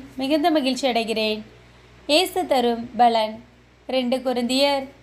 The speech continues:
பனிரெண்டாம் அதிகாரம் ஒன்பதாம் வசனம். "அவர் என்னிடம், 'என் அருள் உனக்கு போதும், வலுவின்மையில்தான் வல்லமை நிறைவாய் வெளிப்படும்' என்றார்.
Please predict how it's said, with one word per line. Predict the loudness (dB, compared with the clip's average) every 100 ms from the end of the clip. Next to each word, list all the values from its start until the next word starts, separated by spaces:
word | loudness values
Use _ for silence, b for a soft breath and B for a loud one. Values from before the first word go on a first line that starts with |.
| -6
பனிரெண்டாம் | 0 2 2 2 2 2
அதிகாரம் | 0 2 2 4 2 -2 -10
ஒன்பதாம் | -6 -4 -2 0 0
வசனம். | 0 -4 -4 -4 -6 -12 _ _ _ _ 0
"அவர் | 2 6 4
என்னிடம், | 4 -2 -4 -2 -2 -2 -10 -14
'என் | -6 -4
அருள் | 0 0 0 0
உனக்கு | 0 -2 -4
போதும், | -4 -4 -2 -6 -8 -14 -20 -20 -20 -6 2
வலுவின்மையில்தான் | 4 4 -2 -2 0 0 0 0 0 -6 -8 0
வல்லமை | 0 2 0 -2
நிறைவாய் | -2 -2 0 2 2
வெளிப்படும்' | -2 -4 -4 -6 -6
என்றார். | -6 -4 -2 -2